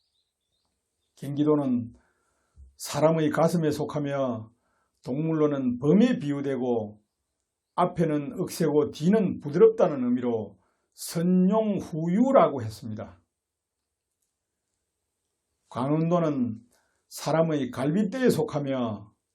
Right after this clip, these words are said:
동물로는 꿩에 비유되고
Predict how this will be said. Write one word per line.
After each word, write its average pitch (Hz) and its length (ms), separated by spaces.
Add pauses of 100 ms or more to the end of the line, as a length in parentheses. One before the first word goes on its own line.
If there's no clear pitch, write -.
동물로는 147 760 (240)
꿩에 262 380
비유되고 120 760